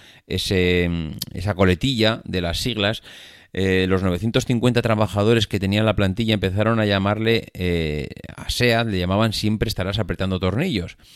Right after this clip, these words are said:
Y esta graciosa transformación del nombre no era gratuita, y es que los trabajadores tenían motivos para, para poner este, este, hacer este juego de palabras con, con el acrónimo, ¿no? Y es que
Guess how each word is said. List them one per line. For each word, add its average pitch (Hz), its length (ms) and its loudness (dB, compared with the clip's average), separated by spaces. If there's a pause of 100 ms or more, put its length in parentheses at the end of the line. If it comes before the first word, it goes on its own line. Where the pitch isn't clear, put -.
(280)
Y 160 120 0
esta 170 180 0
graciosa 151 400 0
transformación 117 580 0
del 92 220 4
nombre 120 380 2 (360)
no 123 440 2
era 147 180 4
gratuita, 98 540 -2
y 95 80 -2
es 104 80 -4
que - 100 0
los 110 120 2
trabajadores 110 800 0 (420)
tenían 104 280 2
motivos 139 420 0
para, 85 600 -4 (180)
para 87 240 -4
poner 98 260 -2
este, 82 840 -4
este, - 340 -6 (800)
hacer - 180 -2
este 104 140 -4
juego 107 220 2
de 101 60 0
palabras 123 400 -2
con, 95 320 -2
con 90 120 -4
el 87 80 -2
acrónimo, 120 420 2
¿no? 143 80 0
Y 156 60 0
es 147 100 -2
que 151 220 -2